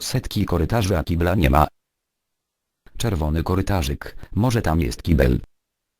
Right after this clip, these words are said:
To nie to, zresztą już zrobiłem kopę w gacie.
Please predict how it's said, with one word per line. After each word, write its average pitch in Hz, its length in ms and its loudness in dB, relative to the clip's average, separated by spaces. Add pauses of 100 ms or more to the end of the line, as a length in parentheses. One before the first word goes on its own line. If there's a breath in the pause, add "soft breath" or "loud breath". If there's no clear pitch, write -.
(3000)
To 92 140 2
nie 92 140 4
to, 139 320 0 (200)
zresztą 104 460 0
już 104 280 0
zrobiłem 95 580 0
kopę 90 260 4
w 73 60 4
gacie. 65 420 2